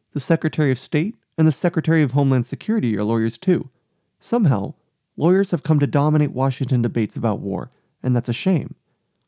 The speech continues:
Legal categories should reflect a society's deepest moral beliefs. But ask a lawyer if something's a good idea, and odds are, he'll tell you instead whether he thinks it's legally permissible." Later she writes, For lawyers,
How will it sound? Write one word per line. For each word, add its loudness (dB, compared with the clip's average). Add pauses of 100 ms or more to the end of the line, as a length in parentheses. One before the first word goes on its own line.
(120)
Legal 0
categories 0
should -4
reflect -2
a -6
society's -2
deepest -2
moral 0
beliefs. -4 (600)
But -2
ask 0
a 0
lawyer 2
if -4
something's -2
a 0
good 0
idea, -2 (420)
and 2
odds 2
are, 0 (220)
he'll -4
tell 0
you 2
instead 0
whether 0
he 0
thinks -4
it's -16
legally -2
permissible." -6 (540)
Later 0
she -8
writes, -6 (340)
For 0
lawyers, 0